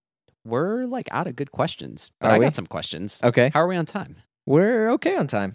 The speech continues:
Speaker 2: Yeah, we're doing good.
Speaker 1: I got a question. I'm surprised no one asked this. I'm surprised I've never asked this
Speaker 2: Okay.
Speaker 1: of you, 'cause I feel like I know you so well. We've been friends for, like, how many years?
Speaker 2: Uh,
Speaker 1: Like, fifteen years?
Speaker 2: pretty much, yeah. Close to fifteen, yeah.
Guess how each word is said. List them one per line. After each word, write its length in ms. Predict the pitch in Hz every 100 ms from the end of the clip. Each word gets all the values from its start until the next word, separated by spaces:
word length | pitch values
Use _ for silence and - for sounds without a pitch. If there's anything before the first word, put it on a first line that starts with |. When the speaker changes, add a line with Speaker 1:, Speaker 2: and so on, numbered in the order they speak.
| -
Speaker 2:
Yeah, 120 | 156
we're 80 | 143
doing 160 | 143 139
good. 160 | 117 - _
Speaker 1:
I 60 | 214
got 80 | 285
a 40 |
question. 260 | - - -
I'm 100 | 139
surprised 360 | 180 214 202 156
no 80 | 131
one 100 | 80
asked 280 | 76 92 -
this. 240 | - - -
I'm 120 | 123 180
surprised 260 | 226 123
I've 300 | - 139 151
never 280 | 104 82 -
asked 220 | - -
this 300 | - - - -
Speaker 2:
Okay. 220 | 110 110
Speaker 1:
of 60 |
you, 320 | 85 - - -
'cause 100 | -
I 80 | 107
feel 220 | 101 135
like 160 | 98 92
I 20 |
know 160 | 92 101
you 300 | 90 - - _ _ -
so 140 | -
well. 300 | 69 98 - -
We've 100 | -
been 120 | -
friends 360 | - 107 - -
for, 140 | -
like, 400 | - - _ - _ _ _ _ _
how 80 | 107
many 140 | 92
years? 340 | 87 - - - _ _ -
Speaker 2:
Uh, 920 | 104 104 101 98 95 95 92 92 92 98
Speaker 1:
Like, 100 | 107
fifteen 480 | - 104 - - 113
years? 420 | 110 120 - - _ _ -
Speaker 2:
pretty 140 | 127
much, 240 | 127 123
yeah. 180 | 127 120 - - - -
Close 160 | 127 117
to 60 |
fifteen, 380 | 117 - 123 107
yeah. 120 | 113